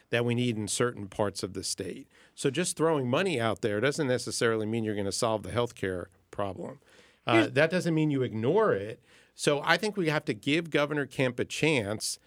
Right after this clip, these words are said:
Speaker 1: He's making this a priority. He's doing what he thinks, after doing research, will work for Georgia. Is it gonna be perfect? Probably not, and you can tweak it. But he's not taking something away like what happened in Kentucky.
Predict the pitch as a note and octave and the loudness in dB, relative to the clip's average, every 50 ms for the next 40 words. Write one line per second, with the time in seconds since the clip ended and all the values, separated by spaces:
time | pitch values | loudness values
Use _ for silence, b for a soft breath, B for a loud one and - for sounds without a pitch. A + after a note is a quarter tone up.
0 | b b b b _ - C#3+ C#3 C3 A#2 A2+ G#2 G2 G#2+ A#2 B2+ D#3 C#3 - D#3+ | b b b b _ -4 -2 -2 0 -2 -4 -4 -2 0 0 0 0 0 -2 -2
1 | C#3+ C#3+ B2 - C#3+ - - - B2 B2 A2+ G#2+ G#2 G2+ G2 G2 G2 G2+ A2 A#2 | 0 0 0 -2 -4 -4 -2 0 0 2 2 4 2 2 2 2 0 0 -2 -2
2 | B2 A#2+ B B B B B - C3 B2 G2+ G2 C3 D3 C#3+ C#3+ C3+ A#2 A2 G#2 | -4 -8 B B B B B -4 -4 -4 0 0 2 2 2 2 2 0 0 0
3 | - - C#3+ E3 D#3+ - - C3 B2+ C3 B2 - A#2+ A#2 A#2 - - A2 F#2+ G#2 | 0 -2 -4 -4 -2 -2 -2 -2 -2 -2 -2 -2 0 0 -2 -2 -4 -4 0 0
4 | A2+ B2 C3+ C3 B2 A2 A#2 A#2 A#2 - - B2 A2+ A2 G#2+ - - G2+ A#2 A2+ | 0 0 0 0 0 0 0 -2 -2 -2 0 0 0 0 -2 -6 -4 -2 0 0
5 | A2+ G#2 G#2 A2+ A#2+ C3 C#3+ - - - B2 A#2 G2 F#2+ A2 G2+ G2 G2 F#2 G2 | 0 0 0 0 0 0 0 -2 -6 -4 -4 -4 0 0 0 0 0 0 0 0
6 | A2+ B2+ C3+ B B B B B B - C#3 C#3 D3+ C#3+ - D#3 C#3+ C3+ C#3 C3+ | -2 -2 -2 B B B B B B -2 -2 0 -2 -2 0 -2 -2 0 -2 -4
7 | B2 - - D3+ C#3+ D3+ - G3 F#3+ - - _ _ - - A2 A2 G#2 A2 A#2+ | -6 -2 0 0 0 0 0 -2 -4 -4 -6 _ _ -2 0 2 2 2 2 2
8 | B2 A2 G#2 G#2 G#2+ A#2+ D#3+ F#3 - - _ _ - A#2 A#2 A2+ A#2 A2+ - A#2 | 2 4 2 4 6 4 4 4 0 -6 _ _ -6 -4 -4 -4 -4 -2 -2 -2
9 | G#2+ G2+ - - F3 F#3 G3 - - F#2 - - b b b b b b b b | -2 -2 -4 -4 -4 -4 -4 -4 -8 -8 -8 -10 b b b b b b b b
10 | - C3 B2 C3+ C3+ A#2 C3+ D3+ E3+ F#3 F3+ - - - - E3+ E3+ - C#3+ C3+ | 0 0 0 0 -4 0 0 2 2 2 -2 -6 -6 -2 0 0 0 0 -2 -4
11 | A2+ - D3+ C#3 C3 - C3 B2 A#2 A#2 A2 A#2 B2 A#2+ A2+ G#2+ G#2+ G2+ G2 F#2 | -2 0 0 0 0 -2 -2 0 0 2 2 2 2 2 2 0 0 -2 -4 -4
12 | G2+ G2+ G2 F#2+ G#2+ G#2 F#2+ - F#2+ F#2+ F#2 F#2 - F2+ F2+ - - - - - | -6 -6 -2 0 0 0 0 -2 -4 -6 -6 -8 -10 -12 -12 -12 -12 -14 -14 -16
13 | - | -18